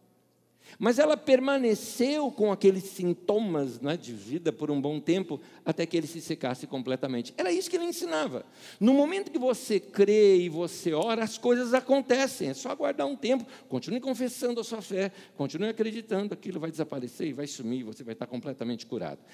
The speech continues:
Era isso que ele pregava, era isso que ele pregou o resto da sua vida. Conheci diversas pessoas que foram curadas através do ministério dele, algumas eu mesmo conheci. Conheci pessoas que foram curadas através de alunos dele. É,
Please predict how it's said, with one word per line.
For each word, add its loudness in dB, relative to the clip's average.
Era 2
isso 0
que 2
ele 2
pregava, 0
era 0
isso -8
que 0
ele 0
pregou -2
o -6
resto -2
da -6
sua -8
vida. 0
Conheci 2
diversas -2
pessoas -8
que -20
foram -2
curadas -2
através -6
do -10
ministério -4
dele, 2
algumas -2
eu 2
mesmo -2
conheci. -4
Conheci 2
pessoas 0
que -12
foram 0
curadas 0
através 0
de 2
alunos -2
dele. 0
É, 2